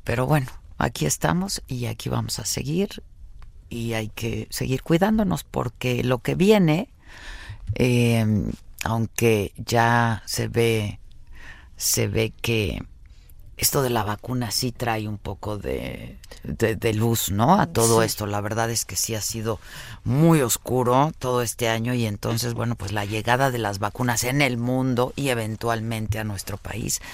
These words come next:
Speaker 1: este, es una, una buena señal y ahora sí que un buen síntoma.
Speaker 2: El esfuerzo que fue, yo no sé a ti, pero a mí me emocionó mucho ver el camión de, los camiones saliendo rumbo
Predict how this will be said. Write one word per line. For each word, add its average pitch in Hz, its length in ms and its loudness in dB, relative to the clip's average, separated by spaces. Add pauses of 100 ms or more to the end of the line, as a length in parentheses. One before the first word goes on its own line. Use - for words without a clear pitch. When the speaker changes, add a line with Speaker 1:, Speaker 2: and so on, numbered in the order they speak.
(360)
Speaker 1:
este, 98 1080 0
es - 300 -2
una, 76 500 -4 (460)
una 117 220 2
buena 156 240 2
señal 165 460 -2
y 147 300 -2
ahora 151 240 4
sí 165 160 -4
que 151 260 -2 (200)
un 135 240 2
buen 131 220 0
síntoma. - 580 -2 (480)
Speaker 2:
El 220 180 8
esfuerzo 214 480 4
que 196 140 0
fue, 196 480 -2
yo 208 180 6
no 240 120 8
sé 240 120 4
a 226 60 6
ti, 220 160 -2
pero 196 220 4 (100)
a 196 100 0
mí 220 140 4
me 233 80 6
emocionó 202 360 2
mucho 214 300 0
ver 208 340 0
el 202 260 4
camión 208 500 4
de, 226 160 4
los 202 180 2
camiones 214 760 2 (320)
saliendo 226 840 6
rumbo 247 840 6